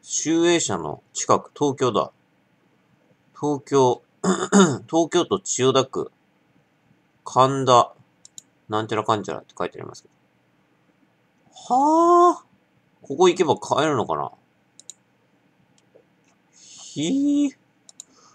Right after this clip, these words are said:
三十五年ものが七百円で買えるってすっげえぞ。超俺行きたい。<clears throat> 関係ないけど。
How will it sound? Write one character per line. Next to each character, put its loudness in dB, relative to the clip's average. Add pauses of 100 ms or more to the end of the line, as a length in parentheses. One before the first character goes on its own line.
(120)
三 0
十 2
五 2
年 2
も 4
の 4
が 4
七 2
百 -4
円 -2
で -8
買 -6
え -4
る -12
っ -20
て -14
す -14 (160)
っ -14
げ 2
え 2
ぞ。 -2 (1120)
超 2
俺 -2
行 -10
き -14
た -2
い。 -8 (1200)
<clears throat> -4
関 -14
係 -8
な -8
い -12
け -14
ど。 -20